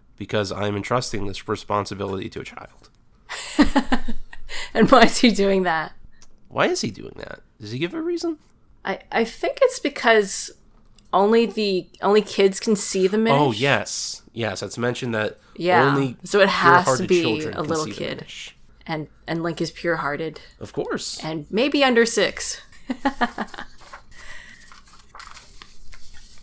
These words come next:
Speaker 2: And funnily enough, I guess nobody can see the Minish in the rest of the world, so, you know,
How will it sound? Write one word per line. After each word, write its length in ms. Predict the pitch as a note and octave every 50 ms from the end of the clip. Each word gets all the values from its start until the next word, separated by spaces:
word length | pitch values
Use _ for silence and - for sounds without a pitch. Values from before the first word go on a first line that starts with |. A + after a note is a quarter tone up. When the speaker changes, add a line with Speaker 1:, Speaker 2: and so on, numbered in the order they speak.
| - - -
Speaker 2:
And 220 | - G#3+ G#3 F#3+ -
funnily 260 | C4 C4 B3 A3+ A3
enough, 260 | G3+ F#3+ F#3+ F3+ -
I 60 | F#3
guess 300 | F#3 F3 F3 - - -
nobody 440 | - - G3+ G3+ G3+ G3+ F#3+ G3 F#3+
can 160 | F#3+ F#3 F3+
see 300 | E3+ - - - A3 G3+
the 80 | F3 F#3
Minish 420 | F3+ F3 E3+ E3+ E3+ D#3+ - -
in 100 | F3 F3
the 80 | E3+ E3
rest 320 | D#3+ E3 D#3+ D#3+ - -
of 280 | E3 D3+ D3 - - - - - -
the 100 | F3+ E3
world, 500 | C#3+ D#3+ E3+ E3+ E3+ E3+ F3 F#3+ F#3+ -
so, 520 | - - - F3 D#3+ D3+ D#3+ - C#3+ - - - - - - -
you 120 | F3+ F3
know, 180 | D#3+ C#3+ D3 C#3